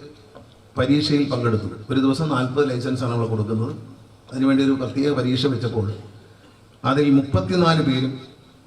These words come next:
വിജയിച്ചു. ആറ് പേർക്കാണ് നഷ്ടപ്പെട്ടിരിക്കുന്നത്. അടുത്ത ടെസ്റ്റിൽ അവർ കയറി വരും. മുപ്പത്തിയാറ് പേര്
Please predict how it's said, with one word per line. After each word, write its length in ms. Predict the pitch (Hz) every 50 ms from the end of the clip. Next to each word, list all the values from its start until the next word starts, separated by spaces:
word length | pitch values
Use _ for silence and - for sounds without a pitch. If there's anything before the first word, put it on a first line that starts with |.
| - _ _ _ - - 117
വിജയിച്ചു. 440 | 123 117 123 135 131 113 98 - 92 87 - - - - - - _ - - - _ _ _ - - 113 123
ആറ് 160 | 143 151 165 - 139
പേർക്കാണ് 460 | 131 131 123 127 139 123 120 127 - 113 - - - - - - - - - - _ _ - 107 113
നഷ്ടപ്പെട്ടിരിക്കുന്നത്. 640 | 107 104 143 131 120 123 107 113 117 123 135 151 - -
അടുത്ത 180 | 165 170 180 190 180
ടെസ്റ്റിൽ 300 | 170 156 - - 170 170 - - 165
അവർ 100 | 160 156 -
കയറി 160 | 156 156 147 131
വരും. 340 | 113 101 - - - - - - - - - - _ _ _ _ - - - - - - _ _ _ _ _ -
മുപ്പത്തിയാറ് 580 | 127 127 127 180 180 208 202 202 196 202 202 190 165
പേര് 240 | 156 147 147 151